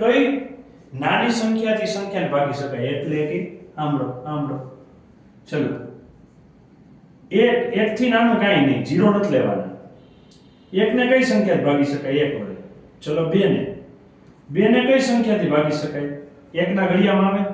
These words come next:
હા. બે બેના ઘડિયામાં આવે? હા. બે એકા બે ને એક દુ દુ. થાય ને? ચલો, ત્રણ. એકના ઘડિયામાં આવે?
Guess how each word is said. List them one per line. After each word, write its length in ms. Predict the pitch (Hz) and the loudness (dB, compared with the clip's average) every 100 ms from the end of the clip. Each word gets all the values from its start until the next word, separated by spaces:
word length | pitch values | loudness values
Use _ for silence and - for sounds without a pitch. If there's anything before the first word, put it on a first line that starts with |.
| - | -8
હા. 220 | 120 139 - - - - - - - - | -2 -2 -2 -6 -12 -20 -20 -20 -20 -20
બે 260 | 131 160 202 196 | -8 0 2 4
બેના 280 | 202 208 - | 4 4 4
ઘડિયામાં 440 | 196 202 196 196 | 2 2 0 0
આવે? 80 | 180 | -2
હા. 420 | - 143 - 123 | -2 -2 -2 -4
બે 120 | 135 175 | -2 0
એકા 240 | 175 160 151 | 0 0 -2
બે 80 | |
ને 260 | 175 131 127 160 | -2 -2 -2 -4
એક 80 | - - - - - | -6 -12 -18 -20 -10
દુ 100 | 143 170 240 - - - - - 120 | -2 -2 -2 -6 -12 -20 -20 -16 -8
દુ. 140 | 120 - - | -8 -8 -4
થાય 180 | 196 254 | 0 2
ને? 100 | 277 - - - - | 0 -2 -10 -16 -14
ચલો, 240 | 131 120 | -10 -10
ત્રણ. 400 | - 196 160 - - - - - - - - - - - - - - _ - - - - _ - - _ _ _ - - - - - _ _ _ - - - - - - - - - | -2 0 0 -2 -6 -14 -18 -20 -20 -20 -20 -20 -20 -20 -20 -20 -20 _ -20 -20 -20 -20 _ -20 -20 _ _ _ -20 -20 -20 -20 -20 _ _ _ -20 -20 -20 -20 -20 -20 -20 -18 -4
એકના 300 | 190 208 214 | 0 2 4
ઘડિયામાં 440 | 208 214 208 202 | 6 6 6 4
આવે? 160 | 202 | 0